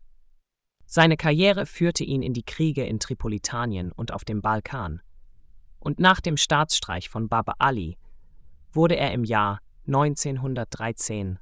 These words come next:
als Kriegsminister berufen. Während des Ersten Weltkriegs war er maßgeblich daran beteiligt, das Osmanische Reich auf der Seite Deutschlands in den Krieg zu führen. Trotz der Katastrophen, mit denen er in Verbindung gebracht wird,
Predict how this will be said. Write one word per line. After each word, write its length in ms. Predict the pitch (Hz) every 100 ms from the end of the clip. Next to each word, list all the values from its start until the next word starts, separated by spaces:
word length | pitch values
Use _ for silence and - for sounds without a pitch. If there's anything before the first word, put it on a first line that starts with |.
| -
als 220 | - -
Kriegsminister 840 | - - 143 - - 92 87 - 87
berufen. 540 | - 85 90 - 85 - - - - - - - - -
Während 380 | 160 165 151
des 120 | 143 -
Ersten 480 | 151 156 - 135
Weltkriegs 720 | 123 127 127 - 90 80 - 113
war 120 | -
er 100 | 107
maßgeblich 680 | 135 160 - 127 113 95 -
daran 260 | 101 101
beteiligt, 680 | 95 - 113 107 90 - - -
das 180 | - 135
Osmanische 640 | 127 - 147 151 131 135 120
Reich 360 | 120 127 - -
auf 140 | 113
der 140 | 123 110
Seite 320 | 127 117 110
Deutschlands 640 | 120 131 - 98 87 -
in 100 | -
den 140 | 98 90
Krieg 300 | - 120 -
zu 120 | -
führen. 380 | - 82 76 - - - - - - - - - - -
Trotz 320 | - 196 -
der 120 | - 151
Katastrophen, 880 | 151 147 139 - 131 131 - 82 -
mit 180 | - 120
denen 200 | 135 127
er 140 | - 110
in 80 |
Verbindung 420 | 101 110 151 147 101
gebracht 380 | - 85 -
wird, 240 | 78 -